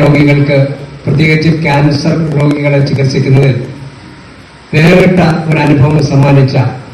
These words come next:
തന്റെ ജീവിതം തന്നെ അതിനുവേണ്ടി മാറ്റിവെച്ച ഒരു മഹത് വ്യക്തിയുടെ അനുസ്മരണം കൂടി നടത്തുകയാണ്. അദ്ദേഹത്തിന്റെ പാവന സ്മരണയുടെ മുമ്പിൽ ആദരാഞ്ജലികൾ അർപ്പിച്ചുകൊണ്ട് തന്നെയാണ് ഞാനും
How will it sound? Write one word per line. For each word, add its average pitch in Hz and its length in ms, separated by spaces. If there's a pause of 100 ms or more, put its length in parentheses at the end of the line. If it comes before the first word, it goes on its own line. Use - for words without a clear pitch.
(300)
തന്റെ 156 200 (120)
ജീവിതം 170 480
തന്നെ 160 260
അതിനുവേണ്ടി 143 420
മാറ്റിവെച്ച 139 520 (580)
ഒരു - 100
മഹത് 143 420
വ്യക്തിയുടെ 135 600
അനുസ്മരണം 139 440
കൂടി 131 220
നടത്തുകയാണ്. 123 600 (560)
അദ്ദേഹത്തിന്റെ 139 480 (100)
പാവന 139 440
സ്മരണയുടെ 143 480
മുമ്പിൽ 131 440 (400)
ആദരാഞ്ജലികൾ 139 600
അർപ്പിച്ചുകൊണ്ട് 135 560
തന്നെയാണ് 127 480 (400)
ഞാനും 131 260